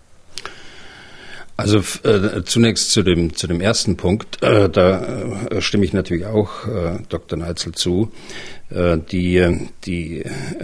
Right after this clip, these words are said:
bisher gelieferten Waffen können eine solche Offensive unterstützen, äh, ohne Frage. Und da gehört auch der Gepard dazu, äh, auch die Raketenwerfer. Und man muss es international sehen. Äh, wir dürfen es nicht nur aus der deutschen Brille sehen,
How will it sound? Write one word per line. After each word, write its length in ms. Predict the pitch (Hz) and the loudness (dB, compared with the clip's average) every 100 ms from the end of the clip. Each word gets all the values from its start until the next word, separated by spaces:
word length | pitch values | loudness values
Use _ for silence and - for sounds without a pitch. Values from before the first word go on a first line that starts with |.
| 120 110 92 - - | -8 -10 -14 -16 0
bisher 280 | 131 - 107 | 2 4 2
gelieferten 480 | 87 92 90 78 78 | 2 0 0 0 0
Waffen 320 | 87 110 - | 0 -2 2
können 320 | 95 101 104 | 2 4 2
eine 200 | 95 90 | 4 2
solche 600 | 80 92 90 - 92 87 85 | 4 4 2 2 2 4 0
Offensive 640 | - - 87 - 90 85 | -4 -4 -4 -2 -2 -2
unterstützen, 800 | 76 76 - - 76 - 78 76 - - 185 | -4 -4 -6 -6 -6 -6 -4 -6 -10 -10 -8
äh, 20 | 90 82 - | -6 -8 -2
ohne 200 | 95 87 | 0 0
Frage. 520 | - 76 76 78 78 | 0 -4 -4 -6 -8
Und 280 | - 85 - | -8 -8 -4
da 260 | 78 80 87 - | -4 -4 -6 -2
gehört 240 | 87 87 | 0 0
auch 140 | 85 | 0
der 100 | - | -4
Gepard 380 | 87 95 92 87 | -4 -4 -2 -2
dazu, 440 | 90 - 82 82 80 - 90 | -4 -4 -4 -4 -6 -8 -6
äh, 40 | |
auch 360 | 87 76 85 - | -6 -4 -6 -6
die 140 | 82 | -4
Raketenwerfer. 880 | 76 73 87 87 80 78 - 78 92 - - - | -4 -4 -6 -4 -4 -4 -6 -10 -10 -14 -18 -6
Und 140 | - 113 | 4 6
man 100 | 107 | 6
muss 220 | 101 107 | 4 2
es 160 | 101 - | 0 2
international 720 | 104 90 80 76 85 76 76 | 0 2 0 -2 -4 -2 -4
sehen. 560 | 76 78 76 76 - - | -2 -2 0 -2 -4 -6
Äh, 380 | 90 80 82 | -6 -6 -6
wir 80 | 90 | -4
dürfen 220 | 90 92 | 0 0
es 100 | 98 | -2
nicht 180 | 92 87 | -4 -2
nur 140 | 92 78 | -2 -2
aus 160 | 78 | -2
der 160 | - 78 | -4 -4
deutschen 340 | 87 101 - | -2 -2 0
Brille 300 | 92 95 95 | 0 0 0
sehen, 360 | 82 90 90 | 2 4 4